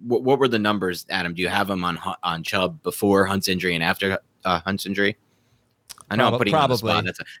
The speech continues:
Speaker 1: tough thing to just have right off the top of your head,
Speaker 2: No,
Speaker 1: but
Speaker 2: I probably do. I know two years ago it was, um,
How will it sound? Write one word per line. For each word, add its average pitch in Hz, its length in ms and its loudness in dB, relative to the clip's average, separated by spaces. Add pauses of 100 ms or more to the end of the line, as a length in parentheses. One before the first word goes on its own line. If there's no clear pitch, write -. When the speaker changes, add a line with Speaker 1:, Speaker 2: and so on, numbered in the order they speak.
Speaker 1:
tough 113 200 -2
thing 98 200 0
to 92 80 -2
just 85 180 -4
have 92 300 0
right 87 180 2
off 82 120 -2
the 78 60 -14
top 87 180 0
of 85 40 -10
your 82 140 -2
head, 90 180 0
Speaker 2:
No, 180 120 -4
Speaker 1:
but 185 80 0
Speaker 2:
I 180 100 0
probably 156 460 0
do. 113 280 -4
I 139 160 0
know 160 240 2
two - 240 -6
years 156 280 2
ago 120 300 4
it 120 120 0
was, 107 260 -2
um, 104 480 -2